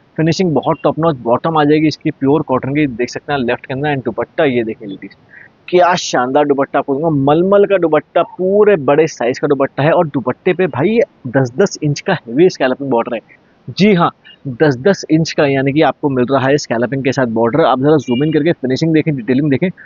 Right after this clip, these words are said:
पूरा शिफली कट वर्क है, क्रॉस स्टिच पैटर्न की एम्ब्रॉयडरी है। Look at the detailing, look at the finishing ladies, I am telling you, ये सूट्स नहीं मिलने वाले कहीं और, मिलेंगे तो भाई प्राइस ज़्यादा है। मैं दिल्ली के अंदर बेस्ड हूँ, बात करूँ इस आर्टिकल की, पहले बता देता हूँ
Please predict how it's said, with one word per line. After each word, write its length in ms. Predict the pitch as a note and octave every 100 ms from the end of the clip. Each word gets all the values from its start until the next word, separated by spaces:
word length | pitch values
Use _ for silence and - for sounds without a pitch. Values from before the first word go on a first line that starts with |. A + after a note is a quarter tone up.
| - - -
पूरा 200 | A#3 A3+
शिफली 380 | - E3+ F#3+ G3
कट 180 | D#3+ D#3+
वर्क 220 | D#3+ F3
है, 80 | E3
क्रॉस 260 | - D3+ -
स्टिच 120 | D3+
पैटर्न 280 | C#3+ C3+ C#3+
की 60 |
एम्ब्रॉयडरी 380 | C3+ B2 B2 C#3+
है। 80 | D3+
Look 200 | D3+ E3
at 60 |
the 80 | D#3+
detailing, 300 | C#3 C3+ D3
look 120 | C#3+
at 100 | C#3
the 80 | C#3
finishing 360 | - B2 B2 C#3+
ladies, 240 | D3 C#3 D3+ -
I 100 | B2 B2 -
am 160 | D3 -
telling 320 | A2+ B2+ C3
you, 140 | A2
ये 140 | B2+ C3
सूट्स 500 | - C3 F3 - A#2+
नहीं 300 | G#2+ A2+ D3
मिलने 240 | D3 C#3
वाले 220 | C#3 D3+
कहीं 220 | D3+ C#3 C3+
और, 140 | D#3+ - - D3+ E3+
मिलेंगे 340 | F#3+ G#3 G3+
तो 100 | F#3
भाई 140 | E3+ F3+
प्राइस 300 | C#3 C#3 C#3
ज़्यादा 220 | C3+ C3
है। 120 | D3 D3
मैं 180 | C#3 C3
दिल्ली 200 | A#2 C3+
के 80 |
अंदर 180 | C3 C3+
बेस्ड 280 | A2 C3 B2
हूँ, 80 | E3 -
बात 200 | A2+ -
करूँ 180 | C3+ C#3
इस 80 | A#2+
आर्टिकल 260 | G#2+ B2
की, 120 | C3
पहले 180 | - B2
बता 160 | A#2+ A#2
देता 180 | A#2
हूँ 80 | C#3+